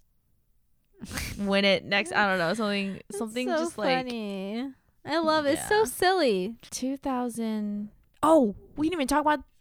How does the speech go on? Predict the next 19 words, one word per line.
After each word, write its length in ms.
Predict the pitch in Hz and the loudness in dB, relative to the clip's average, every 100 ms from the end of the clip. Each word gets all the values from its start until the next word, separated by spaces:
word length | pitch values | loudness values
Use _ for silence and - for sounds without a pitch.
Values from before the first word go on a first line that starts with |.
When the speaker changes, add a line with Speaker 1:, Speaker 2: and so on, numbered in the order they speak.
| _ | _
Speaker 1:
the 80 | - | -2
performances. 1040 | - 403 - 392 427 403 370 - 294 220 247 | 2 2 6 6 6 4 -2 0 2 4 8
Speaker 2:
Yes, 300 | 277 233 - | 8 6 0
the 140 | 240 | -4
closing 460 | - - 269 302 277 | -4 -2 2 6 8
Speaker 1:
Oh 260 | 285 302 311 | 10 8 8
Speaker 2:
ceremony. 300 | 302 294 262 | 6 6 6
Speaker 1:
my 400 | 240 226 220 214 | 6 6 6 4
Speaker 2:
Guys, 160 | 311 | 4
Miley 680 | 226 240 254 269 277 285 285 | 4 6 6 8 8 8 8
was 100 | 294 | 6
Speaker 1:
God. 80 | 285 | 2
Speaker 2:
not 200 | 240 240 - | 0 0 -2
in 140 | 247 | 0
the 100 | 226 | 0
games. 840 | 170 180 175 196 240 370 440 - - | 0 -2 0 0 0 -2 -6 -10 -10
Speaker 1:
She 180 | - | -4
was 160 | 196 180 | -4 -4
not. 340 | 180 160 - | -6 -8 -10